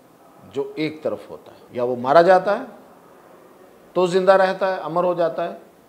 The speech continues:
या फिर वो जीत जाता है। दोनों सूरतों में वो जीत जाता है, लेकिन जो दोनों तरफ होगा वो हमेशा जलील होता है।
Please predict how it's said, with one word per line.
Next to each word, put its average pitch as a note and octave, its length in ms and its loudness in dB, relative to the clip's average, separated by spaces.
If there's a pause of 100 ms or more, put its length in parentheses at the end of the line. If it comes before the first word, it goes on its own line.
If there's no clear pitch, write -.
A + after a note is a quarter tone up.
(200)
या D3 220 4
फिर E3 240 -2
वो D#3 520 -2
जीत F3 260 -6
जाता C3+ 300 0
है। A#2+ 200 -4 (220)
दोनों A#3 300 2
सूरतों D#3 380 -6
में C#3 140 -6
वो B2+ 160 -6
जीत G#2+ 280 -16
जाता - 260 -20
है, - 60 -20 (760)
लेकिन C3+ 380 -6 (360)
जो C#3 200 -4
दोनों A#3+ 420 0
तरफ G#3+ 320 2
होगा G3 640 0
वो C#3 240 0
हमेशा B2 500 -6
जलील A#2 460 -10
होता F2+ 300 -18
है। - 60 -20